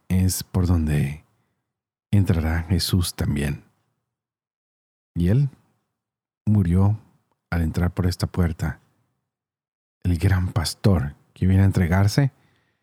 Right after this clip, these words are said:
para que llegue a nosotros la paz, para que nuestras heridas sean sanadas, para reconstruir nuestro corazón, nuestras vidas. Pidámosle hoy a Jesús que nos siga llevando por este estudio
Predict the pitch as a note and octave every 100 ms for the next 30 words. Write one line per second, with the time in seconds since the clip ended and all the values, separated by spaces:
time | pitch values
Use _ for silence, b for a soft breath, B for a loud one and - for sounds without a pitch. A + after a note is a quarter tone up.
0 | _ _ - G2+ F#2 F#2 E2 E2 G2+ F#2
1 | F#2 E2+ E2+ F#2 F2 - F2 D#2 - -
2 | _ _ _ _ _ _ _ _ _ _
3 | _ _ - F2 E2 F2 F2 - F2 E2+
4 | E2 F2 F#2 F2 F#2 E2+ E2+ F2 E2 F2
5 | D#2 E2 - _ _ _ _ _ _ -
6 | F2+ E2+ F2 D3 D3 C3+ C3+ D#3+ D3+ F#2
7 | D#2+ - D#2+ D#2+ - E2 D2+ D2+ - F2
8 | D2 D#2 - F2 E2 B2 G2+ C#2 - _
9 | _ _ _ _ _ _ _ _ _ -
10 | A#2 C3 B2 A#2 - G#2+ A2+ A#2 A#2 F#3
11 | - F2 C#2+ C#2+ D#2+ F#2 F#2 F#2+ F2+ D2+
12 | F2 F2 A2 - D2+ D#2+ - G2+ D3 B2+
13 | D3+